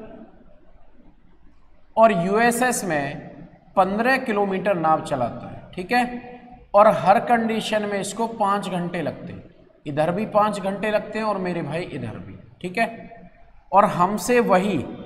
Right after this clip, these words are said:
हमें speed बतानी है boat and water। तो दोस्तों again देखो, आपसे हर सवाल के अंदर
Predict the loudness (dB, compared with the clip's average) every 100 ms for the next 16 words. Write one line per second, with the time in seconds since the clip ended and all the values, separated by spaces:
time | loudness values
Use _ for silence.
0 | -14 -2 0 2 2 0 -2 -2 2 4
1 | 6 6 4 2 -2 -2 2 4 4 2
2 | -8 -12 -16 -10 -2 -2 0 -4 -4 -6
3 | -14 -16 -20 _ _ -10 -2 0 0 -2
4 | -4 2 2 2 -2 -2 -6 -8 -12 -14
5 | -20 -20 _ _ _ _ 4 6 6 -2
6 | -2 2 2 -2 0 6 6 4 0 2
7 | 2 0 0 -2 2 2 2